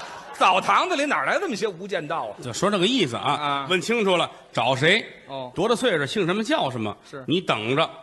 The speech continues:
Speaker 2: 他给你喊。
Speaker 1: 哦，他喊。
Speaker 2: 这都问明白，一回头。
Speaker 1: 怎么喊？
Speaker 2: “池子里张德武张先生有病。”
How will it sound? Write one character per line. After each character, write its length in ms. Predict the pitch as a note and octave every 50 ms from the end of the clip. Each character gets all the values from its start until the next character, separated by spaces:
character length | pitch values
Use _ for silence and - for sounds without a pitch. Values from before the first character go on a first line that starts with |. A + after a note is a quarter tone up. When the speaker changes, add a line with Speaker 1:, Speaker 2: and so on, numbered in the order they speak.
| - -
Speaker 2:
他 180 | - D#3 D#3 C#3+
给 80 | C#3
你 120 | C#3 C#3+ B2+
喊。 280 | - A#2 F#2+ F#2+ G#2+ - - _ _
Speaker 1:
哦， 120 | - A#2+ -
他 120 | - C#3+
喊。 240 | C3+ - G#2+ G#2 G#2+ _ _
Speaker 2:
这 120 | - B2+ B2
都 80 | D3+
问 160 | E3 E3+ D3+
明 180 | C#3 C3 D3 E3
白， 60 | E3+ E3+
一 80 | D#3+
回 220 | C3+ - D#3+ D3 C3+
头。 200 | D3+ D#3 F#3 F3+ - -
Speaker 1:
怎 80 | - B2
么 80 | C3 A#2+
喊？ 180 | A2 G#2 G#2+ _
Speaker 2:
“池 140 | _ - C4
子 60 | E4 G#4+ A#4 A#4 A#4 A#4 A#4+ A#4+ B4 B4 B4 A#4+ A4
里 200 | F4+ C#4+ G#3+ E3+ C#3
张 120 | F3 B3 F4 G#4 A4+ A4+ A#4 A#4 G4
德 80 | F#4 G4 G#4+ A4+ A#4 G4+ E4+
武 120 | E4 E4+
张 120 | D4+ D#4+ E4 G4 A4 A4 G#4 D#4+
先 100 | F4 F#4+
生 440 | G4+ G#4 G4+ G#4 G#4 G4+ G4 F#4+ F#4
有 240 | F4+ E4+ E4+ E4+ F4
病。” 80 | G#4